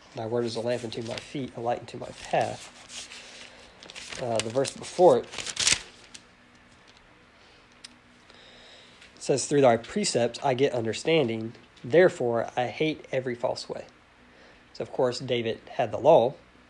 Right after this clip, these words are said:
uh, and he says, "Through thy precepts, through thy law, I get understanding. Therefore, I hate every false way." So apparently the law teaches us to hate every false way, right?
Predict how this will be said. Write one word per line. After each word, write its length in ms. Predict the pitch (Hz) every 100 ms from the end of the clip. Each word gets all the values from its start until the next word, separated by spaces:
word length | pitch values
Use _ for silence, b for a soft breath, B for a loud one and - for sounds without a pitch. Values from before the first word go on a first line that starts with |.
| - _ - B B -
uh, 100 | 123
and 140 | 110
he 80 | 110
says, 280 | 123 127 -
"Through 160 | 143 123
thy 180 | 110
precepts, 560 | 110 185 196 113 120 -
through 80 | 127
thy 140 | 110
law, 300 | 113 160 135
I 100 | 131
get 200 | 131 127
understanding. 520 | 127 127 - 127 151 - - _ - - B B B B B B B 127
Therefore, 600 | 165 175 123 110 110 -
I 160 | 117
hate 340 | 107 147 123 -
every 200 | 120 117
false 320 | - - -
way." 140 | 143 - - - _ - - - B -
So 140 | - 107
apparently 380 | 131 127 127
the 100 | 117
law 260 | 113 135 120
teaches 440 | - 165 - 117
us 280 | 113 117 - -
to 240 | - 117
hate 320 | - 131 120 -
every 220 | 123 123
false 300 | - - -
way, 160 | - - - - - -
right? 180 | 120 123